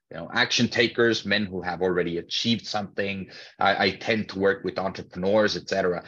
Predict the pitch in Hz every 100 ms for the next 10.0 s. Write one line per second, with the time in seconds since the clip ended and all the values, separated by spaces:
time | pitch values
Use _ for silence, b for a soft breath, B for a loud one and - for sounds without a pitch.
0 | B 98 92 107 110 - 120 123 110 98
1 | 92 90 85 92 107 113 - 90 85 -
2 | 82 104 120 - - 85 - - 92 90
3 | 90 90 - 117 120 117 117 107 - 92
4 | 90 87 - 90 87 85 - - 85 -
5 | 87 113 123 117 - 101 98 110 - 98
6 | 95 107 101 - - 90 92 85 101 104
7 | 90 95 92 B B B B _ - 101
8 | 98 110 101 - 90 92 92 - _ 123
9 | 123 - 110 107 101 - - 101 98